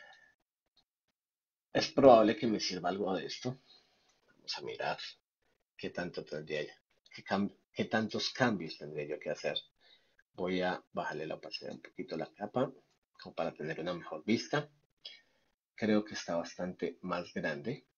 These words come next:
pero me puede servir algo de lo que ya he creado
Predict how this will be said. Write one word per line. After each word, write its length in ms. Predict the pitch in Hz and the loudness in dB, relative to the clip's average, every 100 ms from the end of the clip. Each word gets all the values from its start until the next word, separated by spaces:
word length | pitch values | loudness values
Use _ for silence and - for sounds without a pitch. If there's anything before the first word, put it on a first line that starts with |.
| _ _ _ _ _ _ _ _ _ _ _ | _ _ _ _ _ _ _ _ _ _ _
pero 180 | - 208 | 0 2
me 140 | 247 214 | 2 -2
puede 320 | - 90 90 | -2 -2 -2
servir 400 | - 101 82 - - - _ _ _ _ _ _ _ | -6 -6 -4 -4 -6 -14 _ _ _ _ _ _ _
algo 440 | 120 98 101 92 - _ - | -6 -4 -4 -4 -8 _ -4
de 80 | 101 | -4
lo 160 | 90 | -4
que 200 | - 85 | -8 -10
ya 220 | - 78 | -4 -4
he 80 | 82 | -6
creado 500 | - 98 90 78 - | -10 -6 -4 -4 -8